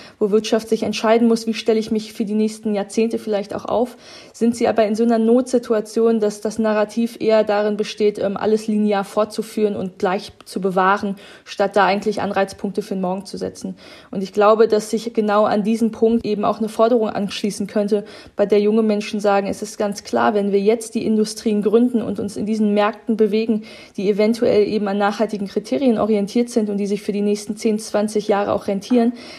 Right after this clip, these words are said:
dann ist auch für unsere Generation eher oder auch für die Generation, die sogar noch nach mir kommt,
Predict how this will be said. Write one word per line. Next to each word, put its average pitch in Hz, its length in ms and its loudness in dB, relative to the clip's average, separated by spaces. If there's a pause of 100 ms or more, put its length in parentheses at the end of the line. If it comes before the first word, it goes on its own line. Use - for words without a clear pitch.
(140)
dann 202 160 2
ist 226 220 -4
auch 220 100 -2
für - 140 0
unsere 247 380 4
Generation 220 720 -2
eher 220 240 2
oder - 160 4
auch 190 80 -2
für - 160 -4
die 190 340 -4
Generation, 190 460 -2
die 185 100 -2
sogar 180 180 -2
noch 180 160 -2
nach 185 220 -2
mir 214 140 2
kommt, 202 260 -6